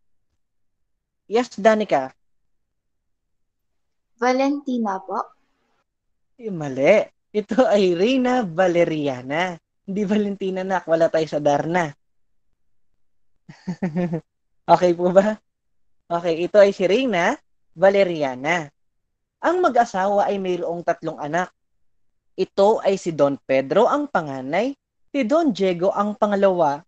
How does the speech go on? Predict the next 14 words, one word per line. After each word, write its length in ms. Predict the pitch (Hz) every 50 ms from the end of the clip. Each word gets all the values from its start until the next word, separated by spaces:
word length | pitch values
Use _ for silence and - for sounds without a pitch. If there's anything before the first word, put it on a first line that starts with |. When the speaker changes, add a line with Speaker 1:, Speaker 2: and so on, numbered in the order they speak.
| _ _
Speaker 1:
at 160 | - 190 - _ _
si 160 | - 220 185
Don 320 | 156 156 151 160 190 202
Juan 400 | 214 220 185 156 147 151 160 165 _ _ _ -
ang 240 | 156 156 156 143
bunso. 560 | 139 143 139 135 127 - - 196 170 - - _ _ _ _ _ _ _ _ _ _ _ _ _
Isang 320 | 320 311 - 403 415 359 -
araw 320 | - 170 185 196 233 254
nagkaroon 600 | 269 254 240 214 220 214 214 190 190 208 202 208
ng 80 | 202 180
sakit 400 | - - 240 - - 170 156 - _ _ _ _ _ _ _ _ _ _ _
si 160 | _ 294 269
Haring 400 | 220 220 226 233 240 254 247 233
Fernando 720 | - 226 226 220 208 196 185 175 180 180 233 220 185 -